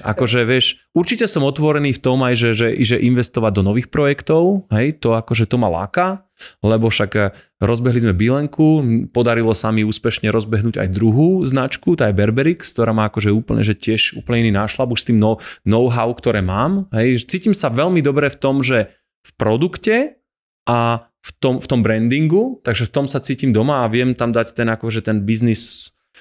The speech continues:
knowledge a ten plán, aby to celé hrálo a už viem, čo taká firma potrebuje, čo som pred piatimi rokmi nevedel. Takže, že,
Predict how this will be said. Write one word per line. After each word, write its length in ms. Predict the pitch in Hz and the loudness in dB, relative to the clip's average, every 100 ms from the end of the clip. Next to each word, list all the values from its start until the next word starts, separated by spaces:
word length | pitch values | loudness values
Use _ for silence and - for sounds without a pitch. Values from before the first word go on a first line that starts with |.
| _ - | _ -8
knowledge 800 | 110 117 107 120 151 156 - - | 0 2 2 2 0 -2 -4 -4
a 80 | 104 | -4
ten 160 | 120 | -2
plán, 320 | 113 110 120 | -2 -2 0
aby 160 | 113 113 | -2 -2
to 80 | 113 | -4
celé 320 | - 120 113 | -2 0 0
hrálo 320 | 107 120 131 | 0 0 0
a 60 | 113 | 0
už 80 | 98 | 0
viem, 240 | 120 139 | -2 -2
čo 80 | - | -4
taká 240 | 110 117 | -4 -6
firma 240 | - 120 110 | -2 0 0
potrebuje, 560 | - 107 117 120 113 | -2 -4 -2 0 -2
čo 40 | - | -2
som 160 | 117 101 | -2 -2
pred 160 | 101 | -4
piatimi 320 | - 107 - 113 | -2 -4 0 -2
rokmi 240 | 110 127 | 0 -2
nevedel. 640 | 95 95 127 175 208 269 _ - - - | -2 0 0 0 0 -4 _ -20 -16 -6
Takže, 560 | 110 113 113 113 110 | -2 2 2 2 0
že, 280 | 101 104 | 0 0